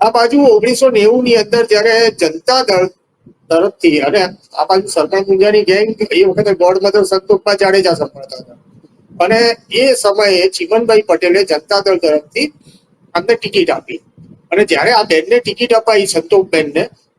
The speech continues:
તો એ પછી ભૂરા મુંજા અહીંયા આગળ આવવાના શરૂ થયા. અને ઓગણીસો પંચાણું ની અંદર ભૂરા મુંજાએ પોતે અપક્ષમાંથી ચૂંટણી લડ્યા.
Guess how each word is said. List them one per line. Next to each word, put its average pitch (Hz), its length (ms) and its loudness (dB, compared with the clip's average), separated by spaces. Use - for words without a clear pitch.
તો 254 240 2
એ 302 280 2
પછી 185 560 0
ભૂરા 240 240 2
મુંજા 190 320 2
અહીંયા 165 280 0
આગળ 170 120 2
આવવાના 147 360 -2
શરૂ 147 300 -8
થયા. 120 280 -6
અને 208 280 0
ઓગણીસો 247 480 2
પંચાણું 240 560 0
ની 220 100 2
અંદર 208 200 0
ભૂરા 208 380 -2
મુંજાએ 208 440 0
પોતે 185 280 -2
અપક્ષમાંથી 190 680 -2
ચૂંટણી 165 360 -4
લડ્યા. 147 300 0